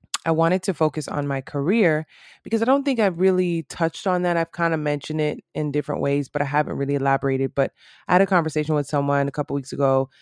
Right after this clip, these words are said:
and <clears throat> we talked about mentors and just people who have allowed me to develop my career and, like, where I've come from kinda thing.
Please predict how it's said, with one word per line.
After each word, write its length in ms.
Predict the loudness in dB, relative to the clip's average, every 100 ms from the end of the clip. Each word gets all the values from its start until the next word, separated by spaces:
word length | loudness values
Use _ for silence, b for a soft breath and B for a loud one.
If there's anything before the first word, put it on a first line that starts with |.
| b b -2
and 500 | 0 2 2 0 -2 -12 _
<clears throat> 160 | 2
we 480 | 8 8 8 2 -2
talked 320 | -6 -8 -6
about 260 | -2 0 2
mentors 600 | 0 0 0 0 -2 -6 -4
and 120 | -4
just 200 | -4 -6
people 340 | -8 -2 0
who 320 | 2 0 0 -2 b b _
have 400 | 0 2 0 -2
allowed 320 | 0 4 4 2
me 180 | -2
to 540 | -4 -4 -2 -2 -4 -8 _ _
develop 400 | 0 2 4 2
my 160 | 0 -4
career 480 | -4 -4 -2 0 0
and, 160 | -2
like, 200 | -2 -4
where 180 | 0 0
I've 160 | 0 -2
come 220 | -6 -4
from 200 | -2 -4
kinda 280 | -4 -4 -2
thing. 280 | -4 -6